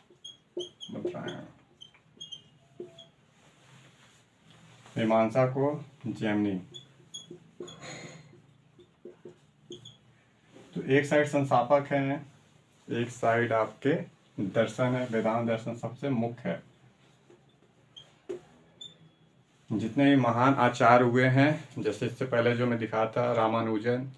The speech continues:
निम्बारकाचार्य, बल्लवाचार्य और शंकराचार्य जैसे जितने भी विद्वान हुए, आचार्य हुए, उन सब ने वेदांतों पे ही आधारित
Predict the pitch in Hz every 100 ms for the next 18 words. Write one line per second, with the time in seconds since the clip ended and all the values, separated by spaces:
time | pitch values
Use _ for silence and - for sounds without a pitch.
0 | _ _ 123 117 110 104 104 123 120 -
1 | 113 113 131 - _ _ _ _ - 104
2 | 107 107 117 117 113 113 117 - - _
3 | _ _ - - - 110 104 117 - 120
4 | 120 127 127 123 117 117 117 113 113 -
5 | 131 135 131 131 131 - - 117 110 107
6 | 117 123 127 110 107 113 113 117 117 135
7 | 143 - _ _ - 113 113 - 127 131
8 | 120 117 113 113 113 127 131 127 120 110
9 | 104 107 151